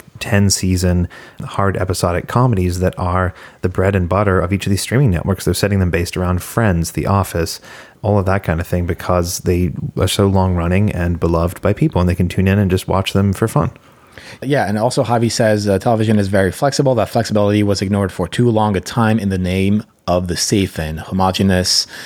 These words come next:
Speaker 2: and there's room for a lot more now. And that's, uh, very accurate and on point to what's going on where, I mean, because the pendulum has swung to the other direction, now we have those long narratives that are basically, you know,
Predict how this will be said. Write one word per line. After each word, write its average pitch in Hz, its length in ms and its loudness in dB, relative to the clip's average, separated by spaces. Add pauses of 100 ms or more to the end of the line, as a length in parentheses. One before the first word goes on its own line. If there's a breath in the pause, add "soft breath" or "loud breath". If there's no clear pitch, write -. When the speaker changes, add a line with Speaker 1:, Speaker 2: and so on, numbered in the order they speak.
(160 loud breath)
Speaker 2:
and 98 160 2
there's 110 240 0
room 107 240 2
for 113 160 0
a 110 60 2
lot 98 260 0
more 107 220 2
now. 139 260 2
And 107 160 -2
that's, 156 320 -2
uh, 110 220 -2
very 143 340 0
accurate 113 460 -4
and 104 120 -2
on 107 160 0
point 139 300 -2
to 120 160 0
what's 104 220 0
going 110 180 2
on 117 180 2
where, 104 240 2 (380 loud breath)
I 120 80 -2
mean, 127 220 2
because 143 540 0
the 110 320 2
pendulum 131 320 2
has 117 120 2
swung 120 240 0
to - 140 -2
the 107 160 0
other 101 160 0
direction, 131 420 0
now 113 240 2
we 127 140 2
have 107 340 0
those 107 360 0
long 104 240 0
narratives 104 380 0
that 104 60 2
are 98 120 0
basically, 95 500 -2
you 104 240 0
know, 87 180 -2